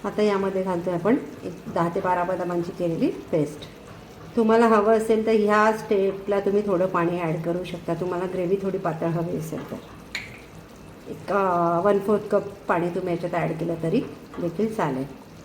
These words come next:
तर हे मिश्रण पुन्हा आपण मिक्स करून घेऊयात आणि एक दहा ते बारा मिनिटासाठी मंद आचेवर पुन्हा शिजत ठेवूयात.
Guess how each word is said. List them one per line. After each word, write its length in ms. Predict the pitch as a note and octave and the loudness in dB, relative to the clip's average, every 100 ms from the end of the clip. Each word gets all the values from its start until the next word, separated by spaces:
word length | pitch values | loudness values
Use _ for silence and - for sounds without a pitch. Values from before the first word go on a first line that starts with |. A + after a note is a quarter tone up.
| - - - | -18 -14 -6
तर 40 | |
हे 140 | F#3+ G#3+ | 2 4
मिश्रण 340 | G#3 - G#3 | 4 2 0
पुन्हा 240 | G3 F#3+ F#3 | 2 0 0
आपण 200 | F3+ F#3 | 0 0
मिक्स 280 | F3+ F3+ - | -2 -4 -2
करून 280 | F#3 F#3+ | 0 2
घेऊयात 340 | F#3+ F3 F3 A3 - - - - - E3+ | 2 0 0 -2 -4 -16 -18 -18 -12 -4
आणि 240 | F3+ F#3 | -2 0
एक 160 | G3 - - - - - | -2 -10 -16 -18 -12 -4
दहा 140 | F#3+ F3+ | 0 2
ते 120 | F#3 | 2
बारा 240 | F3+ F3 | 4 4
मिनिटासाठी 500 | E3+ F3+ F3+ F3 F3+ | 2 0 -4 -4 -4
मंद 280 | F#3 F3 F3 | -2 0 2
आचेवर 300 | E3+ F3 F#3 | 0 0 -2
पुन्हा 200 | F3+ F#3+ A#3+ | 0 0 0
शिजत 300 | E3+ F3 - | 0 -2 -4
ठेवूयात. 300 | E3 D#3+ | -4 -2